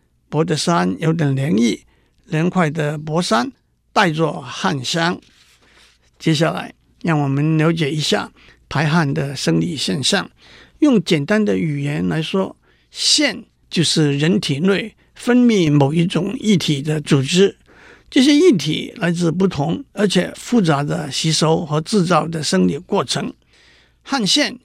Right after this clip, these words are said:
就是人体内制造和排放汗液的组织。人体的汗腺有两种，叫做外密汗腺和顶密汗腺。我们先讲外密汗腺，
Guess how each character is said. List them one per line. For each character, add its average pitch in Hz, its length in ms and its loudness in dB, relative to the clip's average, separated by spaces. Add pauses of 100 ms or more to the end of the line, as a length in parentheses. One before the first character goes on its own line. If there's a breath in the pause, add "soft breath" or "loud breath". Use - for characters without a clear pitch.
(140)
就 156 160 0
是 143 320 0
人 160 260 4
体 165 200 0
内 202 320 0 (340 soft breath)
制 226 220 2
造 165 340 0
和 156 160 -2
排 160 240 -2
放 170 400 -2
汗 196 260 0
液 156 220 2
的 147 280 -6
组 139 220 -10
织。 190 360 0 (640 soft breath)
人 269 220 2
体 381 60 6
的 196 120 2
汗 254 300 2
腺 185 320 2
有 139 160 -2
两 185 240 4
种， 175 260 -2 (340)
叫 156 160 0
做 160 520 -2
外 240 240 2
密 180 280 2
汗 156 240 -4
腺 180 300 -2 (360)
和 156 360 0 (100)
顶 143 280 0
密 196 340 0
汗 175 220 -4
腺。 - 260 -2 (640 soft breath)
我 160 100 -2
们 170 160 2
先 214 240 2
讲 175 380 -6
外 214 240 0
密 180 320 2
汗 165 240 -2
腺， - 260 -4